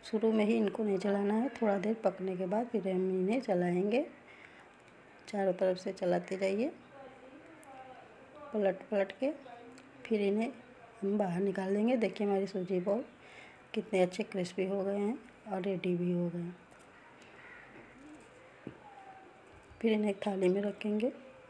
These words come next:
तो फ्रेंड देखिए, हमारी सूजी बॉल रेडी हो गए हैं। इनमें से एक पोला हम आपको तोड़ के दिखाएंगे,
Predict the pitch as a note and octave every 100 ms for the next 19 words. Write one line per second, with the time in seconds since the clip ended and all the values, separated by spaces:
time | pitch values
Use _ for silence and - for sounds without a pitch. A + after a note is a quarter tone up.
0 | - - - - - A3 G3 - G#3+ A3
1 | G#3 - A#3 G#3+ G3 G#3 F#3 G#3 G3+ G#3
2 | G3 G3 F#3+ G3 G3+ G3+ G#3 A3+ D4+ -
3 | - - - G#3 G3 G3+ G3 G3 G3 A3
4 | G3+ G3+ G3 G#3 G3+ G3 - G3 G3 F#3
5 | F#3 F3+ F#3 F#3 F#3 G3 G3+